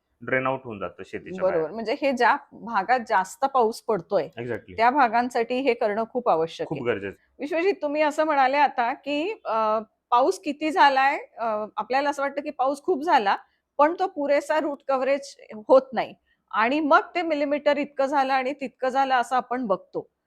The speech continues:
Speaker 2: तर तो बघायचा कसा, म्हणजे किती मिलीमीटर झाला हे शेतकऱ्याला कसं कळणार, तो मोजायचा कसा?
Speaker 1: आता बघा, त्याच्यासाठी एक एकदम साधं प्रिन्सिपल आहे, म्हणजे पर्जन्यमान, पर्जन्यमापक म्हणतो आपण त्याला, इंग्लिशमध्ये आपण रेन गेज म्हणतो.
Speaker 2: हम्म.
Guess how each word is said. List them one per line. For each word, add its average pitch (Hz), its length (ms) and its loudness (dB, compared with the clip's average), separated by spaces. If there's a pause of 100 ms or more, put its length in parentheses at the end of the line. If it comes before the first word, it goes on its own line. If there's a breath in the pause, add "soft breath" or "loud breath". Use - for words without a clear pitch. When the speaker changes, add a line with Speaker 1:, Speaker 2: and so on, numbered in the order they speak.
(180)
Speaker 2:
तर 311 100 2
तो - 480 -4
बघायचा 415 460 6
कसा, 285 380 0
म्हणजे 247 200 -6
किती 320 240 -4
मिलीमीटर 330 460 -2
झाला 311 320 -2
हे 320 200 -6
शेतकऱ्याला 311 520 -4
कसं 320 240 -6
कळणार, 180 340 -4 (360)
तो 294 60 4
मोजायचा 302 480 4
कसा? - 260 -16 (420)
Speaker 1:
आता 113 160 -8
बघा, 147 200 -2
त्याच्यासाठी 151 500 -4
एक 139 100 -4
एकदम 143 320 -6
साधं 147 320 -2
प्रिन्सिपल 127 580 -6
आहे, 104 80 -10 (180)
म्हणजे 113 320 -10
पर्जन्यमान, 127 800 -6 (460)
पर्जन्यमापक 131 640 -4 (100)
म्हणतो 107 220 -12
आपण 92 220 -8
त्याला, 113 160 -10
इंग्लिशमध्ये 120 460 -8
आपण 120 220 -8
रेन 123 200 -2
गेज 120 200 -4
म्हणतो. 95 320 -14
Speaker 2:
हम्म. 190 160 -14